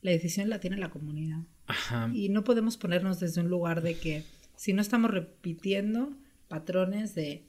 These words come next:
Speaker 1: yo llego a decirte lo que es mejor para ti, no. Primero, ¿quieres hacer turismo? ¿Quieres, mm, que sea una de las fuentes de ingreso de tu comunidad?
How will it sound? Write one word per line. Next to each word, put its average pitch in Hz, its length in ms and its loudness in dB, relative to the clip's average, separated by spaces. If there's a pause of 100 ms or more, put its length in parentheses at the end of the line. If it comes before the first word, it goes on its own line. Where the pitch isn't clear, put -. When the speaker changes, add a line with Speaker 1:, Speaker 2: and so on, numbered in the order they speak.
Speaker 1:
yo 175 220 -2
llego 175 240 2
a 170 40 2
decirte 160 380 -4
lo 147 140 -4
que 160 80 -8
es 156 100 -6
mejor 156 320 -4
para 254 240 -10
ti, 160 220 -14 (120)
no. 170 240 -10 (180)
Primero, 202 540 -2
¿quieres 262 400 -2
hacer 175 280 -10
turismo? 170 480 -4
¿Quieres, 208 420 0 (640)
mm, 165 500 0
que 180 120 6
sea 196 300 2
una 214 380 2
de 175 120 -4
las 160 160 -4
fuentes 160 360 -4
de 160 60 -4
ingreso 165 440 -6
de 180 120 -8
tu 165 120 -14
comunidad? 160 520 -4